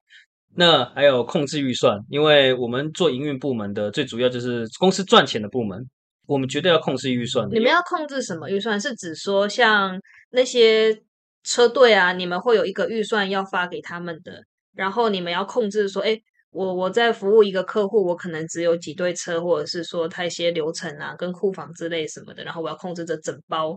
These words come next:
Speaker 2: 的一个价格这样。
Speaker 1: 当然运费是一个，就是说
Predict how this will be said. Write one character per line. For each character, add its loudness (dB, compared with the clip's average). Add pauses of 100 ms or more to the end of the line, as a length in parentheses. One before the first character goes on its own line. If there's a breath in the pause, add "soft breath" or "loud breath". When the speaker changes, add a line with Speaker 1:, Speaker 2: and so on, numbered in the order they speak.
(160)
Speaker 2:
的 -8
一 -6
个 -10
价 -8
格 -18
这 -16
样。 -18 (340)
Speaker 1:
当 4
然 6
运 4
费 4
是 -4
一 -6
个， -8
就 -4
是 -4
说 -4